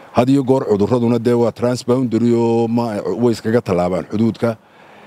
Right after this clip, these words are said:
Isla sidaa haddii ay dowlad degaankan Soomaalida iyo Somaliland iyo Soomaaliya wasiirrada iyo waxaasi jiheeyaan oo ay wada hadlaanna,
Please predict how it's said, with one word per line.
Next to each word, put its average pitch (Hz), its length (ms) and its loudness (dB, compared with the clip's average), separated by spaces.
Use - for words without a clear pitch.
Isla 147 280 2
sidaa 156 340 2
haddii 113 280 2
ay 110 200 0
dowlad 104 380 0
degaankan 127 380 0
Soomaalida 110 540 0
iyo 117 180 0
Somaliland 123 600 0
iyo 127 120 2
Soomaaliya 120 480 0
wasiirrada 113 500 -2
iyo 117 160 2
waxaasi 92 340 -6
jiheeyaan 120 540 2
oo 120 100 0
ay 104 80 0
wada 92 200 -2
hadlaanna, 110 540 -2